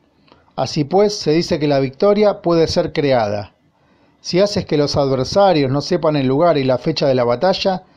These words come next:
siempre puedes vencer, incluso si los enemigos son numerosos.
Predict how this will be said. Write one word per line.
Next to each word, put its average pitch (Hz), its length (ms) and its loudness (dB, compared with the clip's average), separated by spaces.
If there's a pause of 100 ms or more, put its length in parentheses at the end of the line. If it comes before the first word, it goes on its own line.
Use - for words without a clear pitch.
(120)
siempre 202 440 0
puedes 165 300 2
vencer, 127 540 -2 (560)
incluso 165 480 -2
si 156 120 -2
los 143 200 0
enemigos 170 460 0
son 175 200 0
numerosos. 135 720 -2